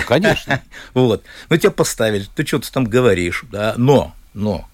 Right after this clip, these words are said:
Speaker 2: э, ну, тебя никто не слушает, по большому счёту.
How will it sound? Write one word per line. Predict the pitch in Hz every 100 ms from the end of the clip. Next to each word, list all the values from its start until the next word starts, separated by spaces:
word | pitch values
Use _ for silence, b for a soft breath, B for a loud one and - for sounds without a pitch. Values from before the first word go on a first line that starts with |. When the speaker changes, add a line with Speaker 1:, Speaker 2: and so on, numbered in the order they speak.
| b b b b b _ 95
Speaker 2:
э, | 85
ну, | 104
тебя | 131 -
никто | 156 147 160
не |
слушает, | 139 - 156 101
по | -
большому | 85 87 - 90 78
счёту. | - - -